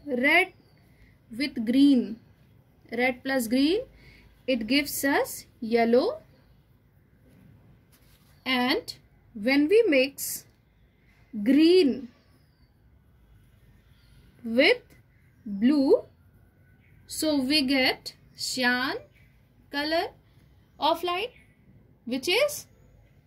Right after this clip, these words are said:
which is peacock blue. Okay,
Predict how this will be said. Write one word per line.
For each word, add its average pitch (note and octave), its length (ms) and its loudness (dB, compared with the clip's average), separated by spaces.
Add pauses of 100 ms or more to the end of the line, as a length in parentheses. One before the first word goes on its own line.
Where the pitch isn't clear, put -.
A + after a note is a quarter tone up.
(640)
which C4 220 -4
is C5 300 -2 (680)
peacock E4 460 -4 (180)
blue. A3+ 260 -4 (680)
Okay, F4 220 -2